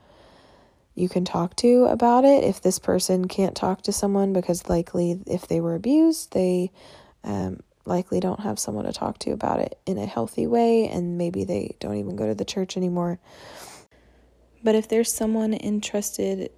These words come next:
leadership that you are able to talk to on behalf of this person,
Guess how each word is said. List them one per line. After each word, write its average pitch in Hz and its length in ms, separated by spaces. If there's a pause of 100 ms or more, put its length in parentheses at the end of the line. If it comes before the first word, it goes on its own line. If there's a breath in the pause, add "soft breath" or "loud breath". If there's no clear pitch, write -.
(340)
leadership 202 680 (140)
that - 160
you 190 480 (160)
are - 180
able 240 300
to 247 100
talk 233 360
to 226 160
on 202 160
behalf 190 400
of 233 120
this 240 160
person, 247 600